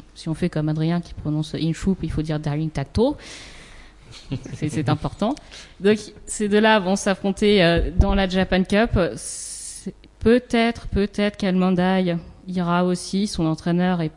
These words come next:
pas trop tenté pour la remettre sur deux mille quatre cents mètres. Il pense que c'est plus du tout sa distance. Mais c'est, la Japan Cup va peut-être permettre d'élire qui c'est le, le meilleur trois ans du monde en deux mille vingt. On sait pas trop qui c'est actuellement. Euh,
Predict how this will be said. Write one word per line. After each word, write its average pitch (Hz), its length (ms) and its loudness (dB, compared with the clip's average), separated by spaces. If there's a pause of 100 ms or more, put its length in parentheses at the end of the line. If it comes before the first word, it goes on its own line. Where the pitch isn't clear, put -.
(100)
pas 175 140 -4
trop 202 300 -2
tenté 185 440 -4
pour 165 160 -4
la 160 100 -2
remettre 170 300 -2
sur 165 120 -8
deux 165 80 -2
mille 165 140 0
quatre 165 200 -6
cents 165 160 -2
mètres. 170 240 -4
Il - 60 -14
pense 160 200 -8
que 156 160 -6
c'est - 200 -14
plus - 140 -8
du 170 100 -4
tout 180 140 -6
sa 165 120 -6
distance. 170 560 -6 (800)
Mais 202 440 2
c'est, 175 400 -2
la 170 120 -2
Japan 170 320 0
Cup 202 200 -2
va 156 100 0
peut-être 185 400 -2
permettre 170 720 -2 (400)
d'élire 185 440 2 (440)
qui 165 160 -4
c'est 196 180 -2
le, 160 280 2 (220)
le 170 60 -2
meilleur 180 240 2
trois 175 300 -2
ans 180 100 0
du 165 140 -2
monde 180 240 0
en 156 60 0
deux 156 100 0
mille 156 180 0
vingt. 170 240 -4 (240)
On 156 80 0
sait 156 140 -4
pas 165 160 -2
trop 185 180 -4
qui 180 160 -8
c'est 175 180 -4
actuellement. 165 540 -2
Euh, 131 160 -4